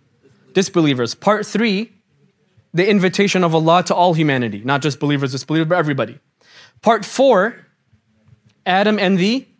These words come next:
angels. Part five, Adam and Satan. If you don't see it yet, I'll show you. I'm gonna put part one and two,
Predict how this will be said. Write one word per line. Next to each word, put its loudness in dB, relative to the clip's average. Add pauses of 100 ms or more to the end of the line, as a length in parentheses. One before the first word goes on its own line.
(240)
angels. 0
Part 0
five, 0 (420)
Adam 0
and -2
Satan. -2
If -10
you -4
don't 0
see 2
it 0
yet, 0
I'll 2
show 0
you. -6 (1500)
I'm 0
gonna 2
put -2
part 2
one 4
and 0
two, -2